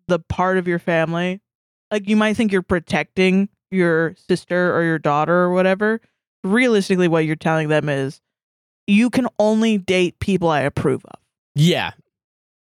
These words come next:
Speaker 2: And that's not great, 'cause
Speaker 1: So,
Speaker 2: then
Speaker 1: whoever you want to date, i-, you have no freedom in. You really can only
Speaker 2: Uh,
Speaker 1: date
Speaker 2: you have to
Speaker 1: people
Speaker 2: approve.
Speaker 1: that
Speaker 2: I
Speaker 1: I
Speaker 2: have to
Speaker 1: approve of.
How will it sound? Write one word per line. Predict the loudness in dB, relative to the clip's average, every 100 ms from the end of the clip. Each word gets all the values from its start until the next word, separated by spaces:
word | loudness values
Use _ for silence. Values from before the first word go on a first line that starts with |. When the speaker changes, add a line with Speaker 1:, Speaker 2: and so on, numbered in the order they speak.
| _
Speaker 2:
And | -2
that's | -2 0 -2
not | 0 -2
great, | -2 0 -4 -8 -6
'cause | -2
Speaker 1:
So, | 2
Speaker 2:
then | 4 4 2 -2 -4 -12 -6
Speaker 1:
whoever | 0 0 0 0
you | 2 2
want | 2 0 0 -2
to | -2
date, | 0 0 -2 -6 -4
i-, |
you | 0 2
have | 2 2
no | 0
freedom | -2 -2 0 0 -2 -10
in. | -14 -14 -18 _ _ _ -2
You | 2 4
really | 4 2 2
can | 2 2
only | 2 2
Speaker 2:
Uh, | 2
Speaker 1:
date | 0 2
Speaker 2:
you | 2
have | 2 2
to |
Speaker 1:
people | 2 2
Speaker 2:
approve. | 2
Speaker 1:
that | 0 2
Speaker 2:
I | 0
Speaker 1:
I | 0
Speaker 2:
have | -2
to | -2
Speaker 1:
approve |
of. | -2